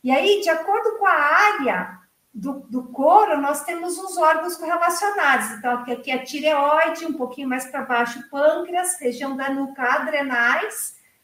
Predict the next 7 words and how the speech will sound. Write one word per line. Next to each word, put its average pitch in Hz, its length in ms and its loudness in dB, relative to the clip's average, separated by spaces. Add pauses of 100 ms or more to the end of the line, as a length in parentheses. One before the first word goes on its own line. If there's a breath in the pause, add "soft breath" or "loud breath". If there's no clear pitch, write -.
(140)
Essa 320 320 2
região 285 500 -2
aqui 262 300 -2
tá 285 80 -4
relacionada 262 640 -2
a 247 60 -2
fígado 359 600 -2